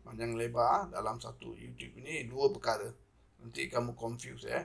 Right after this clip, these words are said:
So, untuk to-, yang YouTube ini, saya cuma akan fokus, uh, sign rule sahaja. Dan da-, dalam sign rule itu, you kena fokus lah. You kena pa-, faham lah sudut tirus, sudut cakar. Okey? Okey. Saya ambil satu contoh soalan ni, eh.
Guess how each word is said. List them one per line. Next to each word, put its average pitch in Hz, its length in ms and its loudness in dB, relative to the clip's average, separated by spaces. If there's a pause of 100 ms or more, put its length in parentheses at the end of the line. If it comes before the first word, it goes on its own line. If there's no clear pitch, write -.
(380)
So, 185 320 10
untuk 190 320 10
to-, - 240 8
yang 165 320 8
YouTube 175 400 -6
ini, 202 160 -2
saya 143 240 2
cuma 147 320 2
akan 139 160 2
fokus, 127 640 0 (880)
uh, 113 240 6
sign 151 320 10
rule 151 160 6
sahaja. 120 560 6 (440)
Dan 135 240 8
da-, 139 140 6
dalam 156 260 10
sign 160 160 8
rule 170 240 10
itu, 226 160 -4
you 180 160 -2
kena 139 160 -4
fokus 135 480 0
lah. 143 200 6 (520)
You 131 160 -6
kena 135 240 -2
pa-, - 240 8
faham 151 320 12
lah 143 80 0
sudut 127 320 -6
tirus, 127 720 0 (320)
sudut 113 240 -6
cakar. 113 640 4 (400)
Okey? - 320 0 (320)
Okey. - 320 -14
Saya 175 160 12
ambil 214 160 12
satu 175 320 10
contoh 165 320 0
soalan 135 480 12
ni, 107 80 -2
eh. 180 320 0